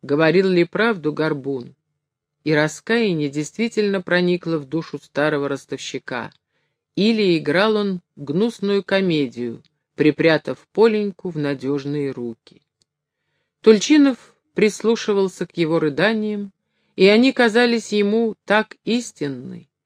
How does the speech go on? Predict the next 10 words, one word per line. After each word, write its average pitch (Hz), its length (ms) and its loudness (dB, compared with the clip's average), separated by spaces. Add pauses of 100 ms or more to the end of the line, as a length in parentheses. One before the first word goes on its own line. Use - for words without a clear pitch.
(320)
так 233 260 0
полны 202 360 6
глубокого 180 680 0
страдания. 135 880 -8 (680)
Сердце 165 540 0
его 143 260 0
сжалось, 190 640 -4 (680)
он 180 220 2
почти - 520 -6
верил. 139 440 -4